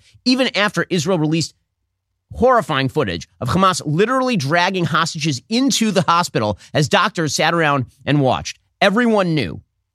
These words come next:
To understand how disgusting the international community is, what you really have to understand is how many international organizations knew exactly what Al-Shifa was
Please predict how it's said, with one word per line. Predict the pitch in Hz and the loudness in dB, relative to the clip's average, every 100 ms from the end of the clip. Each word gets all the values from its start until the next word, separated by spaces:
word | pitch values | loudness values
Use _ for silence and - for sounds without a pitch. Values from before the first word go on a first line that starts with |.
| _ _ 123 | _ _ 0
To | |
understand | 196 269 226 190 | 2 2 0 0
how | |
disgusting | 170 - 160 - 170 | 0 -2 -4 -2 -2
the | |
international | 135 143 131 131 143 | -2 0 -2 -2 -4
community | 127 123 139 | -2 -2 -2
is, | 147 131 | -2 -2
what | 123 | -2
you | |
really | 143 190 | 0 0
have | 175 | 0
to | 170 | 0
understand | 151 135 143 131 | -4 -4 -2 -4
is | |
how | - 165 190 | -2 0 0
many | 175 156 127 | 0 -2 -2
international | 120 123 135 143 151 156 | -4 -4 -2 -2 -2 -2
organizations | 135 139 131 127 123 104 101 - _ - | -2 -2 -2 -2 -4 -4 -6 -8 _ 0
knew | 151 220 180 90 | 4 4 2 -2
exactly | 139 131 85 165 233 220 | -4 -2 0 0 0 0
what | 202 | 0
Al-Shifa | 165 170 170 135 | 0 -2 -2 -2
was | 120 135 220 | 0 0 0